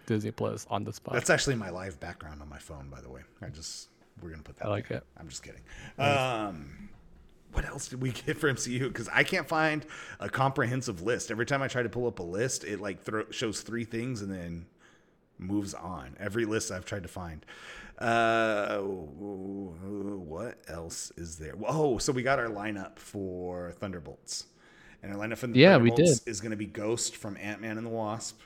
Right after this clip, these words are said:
Speaker 2: Uh, Yelena Belova is gonna end up being the leader of this group. We've got Red Guardian. I'm doing this all off the top of my head for whatever fucking reason, 'cause again,
Speaker 1: Yeah,
Speaker 2: every
Speaker 1: Red
Speaker 2: damn
Speaker 1: Guardian.
Speaker 2: list I can find.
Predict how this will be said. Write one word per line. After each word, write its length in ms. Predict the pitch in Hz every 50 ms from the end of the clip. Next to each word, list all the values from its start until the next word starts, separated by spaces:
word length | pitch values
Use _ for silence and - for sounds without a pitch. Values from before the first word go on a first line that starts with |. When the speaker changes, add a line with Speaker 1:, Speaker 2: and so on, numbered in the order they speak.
| - - - - - - - - - - -
Speaker 2:
Uh, 540 | - - 107 98 95 92 85 80 76 71 67 76 82
Yelena 420 | 87 110 110 107 107 113 117 117 104
Belova 300 | 107 104 104 104 107 104
is 120 | 101 101
gonna 160 | 101 117 110
end 140 | 104 104 101
up 100 | 104 90
being 240 | 87 107 101 101 98
the 80 | 92
leader 280 | 92 95 104 110 107 107
of 100 | 104 95
this 140 | 101 98 -
group. 400 | - 104 107 110 - - - - - - - - - _ _
We've 220 | 107 104 95 -
got 720 | - 107 101 95 92 92 92 87 - - _ - - - - -
Red 240 | 104 113 113 117
Guardian. 840 | 95 117 113 110 113 110 107 107 110 107 107 107 107 107 107 107 107 - - - - - - - - - - - - _ - - _ - - - - - - - _ -
I'm 140 | - 104 107
doing 200 | 107 110 113 123
this 140 | 131 113 -
all 80 | 151 190
off 120 | 196 190
the 80 | - -
top 220 | 95 92 - -
of 60 | 78
my 80 | 67 69
head 180 | - 82 73
for 120 | - - -
whatever 260 | 65 65 67 - -
fucking 300 | 69 - 80 80 - 71
reason, 280 | 78 80 80 71 73 73
'cause 180 | 73 - 78 80
again, 240 | 82 78 87 85
Speaker 1:
Yeah, 160 | 101 101 95 92
Speaker 2:
every 160 | 82 82 95 85
Speaker 1:
Red 200 | 73 - - 92
Speaker 2:
damn 60 | 87
Speaker 1:
Guardian. 320 | 113 107 107 107 107 104
Speaker 2:
list 180 | 98 92 - -
I 80 | 95
can 140 | 101 - 87
find. 280 | - 98 92 92 90